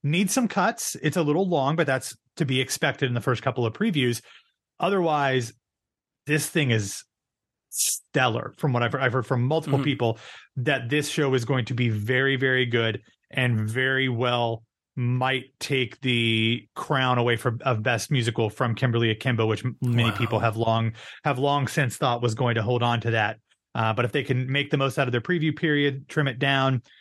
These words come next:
Speaker 1: ten, fifteen, twenty minutes, this could be a really, really big hit. So we will have to wait and see.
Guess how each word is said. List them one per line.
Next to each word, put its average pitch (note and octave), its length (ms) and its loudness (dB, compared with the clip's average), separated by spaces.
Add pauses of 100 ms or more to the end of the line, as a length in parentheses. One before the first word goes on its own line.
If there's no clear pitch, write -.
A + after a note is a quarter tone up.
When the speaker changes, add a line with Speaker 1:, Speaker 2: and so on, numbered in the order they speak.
(120)
Speaker 1:
ten, C#3 200 0
fifteen, C3 340 0
twenty C3 240 0
minutes, B2 380 0 (260)
this C3 160 0
could A#2+ 220 -2
be A#2+ 120 0
a A#2 60 2
really, A2 260 0
really G#2+ 220 0
big G2+ 300 -2
hit. G#2 320 -2
So A2 180 -2
we A2 140 2
will G#2+ 80 2
have G#2 220 -2
to G#2 100 -8
wait G#2+ 260 0
and B2 100 -8
see. G#2+ 340 -8